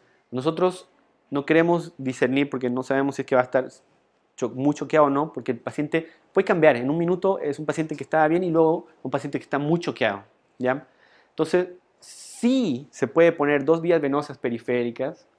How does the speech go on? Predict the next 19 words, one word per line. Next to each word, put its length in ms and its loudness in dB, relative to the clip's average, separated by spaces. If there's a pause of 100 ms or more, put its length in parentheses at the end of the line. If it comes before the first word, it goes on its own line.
gruesas, 600 0
dieciséis 480 -6
o 60 -4
catorce, 520 -2 (380)
el 160 -6
DESDE, 340 0 (240)
¿ya? 200 -8 (720)
En 120 -2
dos 160 4
minutos 360 -2
o 80 -6
tres 180 -4
intentos. 400 -6
Si, 340 -6 (140)
si 220 -8
se 100 2
puede, 480 4 (340)
a 120 4
pabellón, 420 4